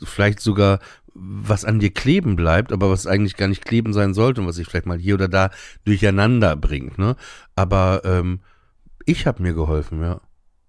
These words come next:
Es geht immer drum, wie man die Welt sieht, wie man was sieht. Und ich hab die schon, diese Vielfältigkeit, über der ich ge-, über die ich gesprochen habe,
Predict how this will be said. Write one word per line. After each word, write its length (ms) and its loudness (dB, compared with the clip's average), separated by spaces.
Es 220 -4
geht 200 -2
immer 220 2
drum, 380 0
wie 420 2
man 440 2
die 760 -4
Welt 500 2
sieht, 400 -8
wie 140 -2
man 300 2
was 280 -2
sieht. 260 -10
Und 100 -8
ich 120 -6
hab 140 -4
die 100 -6
schon, 320 0
diese 280 0
Vielfältigkeit, 920 0
über 200 2
der 160 2
ich 160 -2
ge-, 140 -2
über 460 -2
die 180 -4
ich 120 -6
gesprochen 560 -2
habe, 360 0